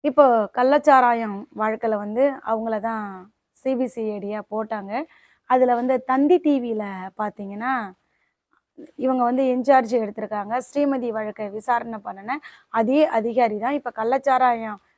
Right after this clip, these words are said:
வழக்குக்கும் வராங்க அப்படின்னு சொல்லி தந்தி டி வில வந்து ஒரு நியூஸ் போட்டிருந்தாங்க. அந்த தந்தி டி வியோட நியூஸ்ல பாத்தீங்கன்னா, மக்கள் அனைவரும்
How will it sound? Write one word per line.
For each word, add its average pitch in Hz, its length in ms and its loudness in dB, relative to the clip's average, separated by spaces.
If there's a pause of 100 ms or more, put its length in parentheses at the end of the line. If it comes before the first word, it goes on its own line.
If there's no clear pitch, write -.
(120)
வழக்குக்கும் 233 540 2
வராங்க 214 440 -6
அப்படின்னு 214 380 -8
சொல்லி 202 280 -10 (400)
தந்தி 247 260 2
டி 285 180 -2
வில 226 220 -4
வந்து 208 280 -2 (180)
ஒரு 214 240 -2
நியூஸ் 233 360 -4
போட்டிருந்தாங்க. 196 600 -10 (500)
அந்த 220 240 -4
தந்தி 240 360 0
டி 277 180 -2
வியோட 220 340 -6 (100)
நியூஸ்ல 233 540 -6
பாத்தீங்கன்னா, 196 540 -12 (540)
மக்கள் 254 380 2
அனைவரும் 233 580 -4